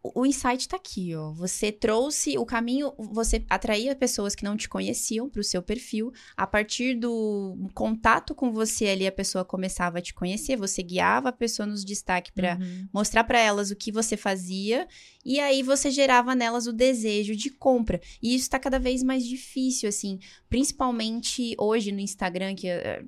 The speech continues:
Speaker 1: praticamente a vitrine de todo mundo,
Speaker 2: Uhum.
Speaker 1: de você atrair a atenção das pessoas. Hoje em dia tá com-, completamente competitivo isso. Eu, eu
Speaker 2: Uhum.
Speaker 1: acredito que você tenha que ser cada vez mais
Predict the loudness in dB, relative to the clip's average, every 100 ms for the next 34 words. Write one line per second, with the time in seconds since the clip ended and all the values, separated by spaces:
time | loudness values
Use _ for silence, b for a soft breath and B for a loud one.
0 | -4 -2 -2 -4 -2 -2 -4 -4 -4 -4
1 | -6 -4 -4 -4 -2 -2 -2 -4 B -2
2 | -2 -6 -4 0 0 0 0 0 2 2
3 | 4 2 2 0 0 2 0 0 -2 -4
4 | -2 -2 -2 -2 0 2 6 4 4 -2
5 | -4 -2 -2 -2 -8 0 4 4 2 4
6 | 4 4 2 0 0 0 0 -2 0 2
7 | 2 0 -2 0 0 0 -2 -2 0 2
8 | 4 6 6 6 4 0 -2 -4 -4 -4
9 | -2 -4 -4 -4 -4 -4 -2 0 0 0
10 | -2 0 0 0 0 -2